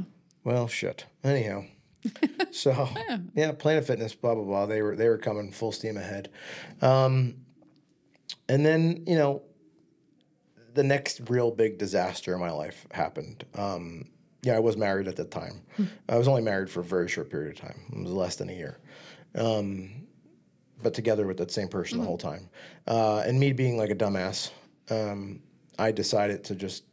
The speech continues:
Speaker 1: you know, during this process, I decided to just, I, I, I want nothing to do with this.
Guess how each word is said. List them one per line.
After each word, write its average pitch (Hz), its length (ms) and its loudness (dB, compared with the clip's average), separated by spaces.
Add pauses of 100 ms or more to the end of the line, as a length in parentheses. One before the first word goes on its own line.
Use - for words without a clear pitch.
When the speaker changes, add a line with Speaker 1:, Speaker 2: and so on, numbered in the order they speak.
(100)
Speaker 1:
you 110 120 -4
know, 92 160 -8 (240)
during 110 280 2
this 95 120 -2
process, 101 720 0
I 107 120 2
decided 98 480 -2
to - 80 -20
just, 95 340 -8
I, 104 100 0 (160)
I, - 160 -2
I 107 60 -2
want 107 220 2
nothing 120 340 0
to 101 60 -2
do 92 140 -2
with 76 100 -4
this. - 220 -10